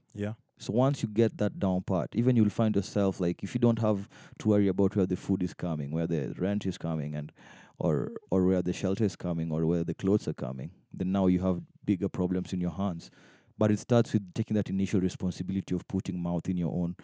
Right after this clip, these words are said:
Speaker 2: putting food in your own mouth, on your own table. Once you got that, you have, you have enough energy to focus on, on clothing.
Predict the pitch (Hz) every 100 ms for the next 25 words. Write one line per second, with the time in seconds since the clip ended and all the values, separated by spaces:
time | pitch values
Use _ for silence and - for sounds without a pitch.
0 | - - - 110 104 - 95 90 90 76
1 | 90 87 92 82 69 - - _ _ -
2 | 95 95 - 101 98 - 101 98 73 -
3 | _ _ _ _ 110 120 - - 104 104
4 | - 76 64 _ _ _ - - - 107
5 | 107 - 101 107 101 101 98 - 98 101
6 | 110 90 - 82 95 98 95 87 85 85
7 | - _ - - - _ 90 - 98 107
8 | 73